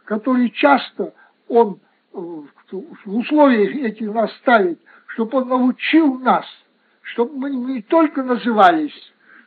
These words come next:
но бы были детьми, и чтобы, когда мы явимся в тот последний день перед Его пришествием туда,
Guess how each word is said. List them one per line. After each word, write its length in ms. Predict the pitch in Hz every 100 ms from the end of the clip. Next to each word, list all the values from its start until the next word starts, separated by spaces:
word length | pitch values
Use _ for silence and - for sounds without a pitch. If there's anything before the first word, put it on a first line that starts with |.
| -
но 100 | 180
бы 160 | 165
были 360 | 170 190 185 175
детьми, 680 | - 156 - 160 220 262 - _ _
и 60 | 185
чтобы, 300 | - 196 202
когда 260 | 202 202 214
мы 120 | 208
явимся 680 | 185 262 302 302 285 - 262
в 40 |
тот 280 | - 262 -
последний 640 | 240 208 277 262 202 226
день 400 | 190 254 233 170 - _ _ _ _ _ _
перед 280 | 220 226 202
Его 240 | 220 233
пришествием 880 | 208 220 - 262 226 - 180 170 - -
туда, 460 | 220 190 208 143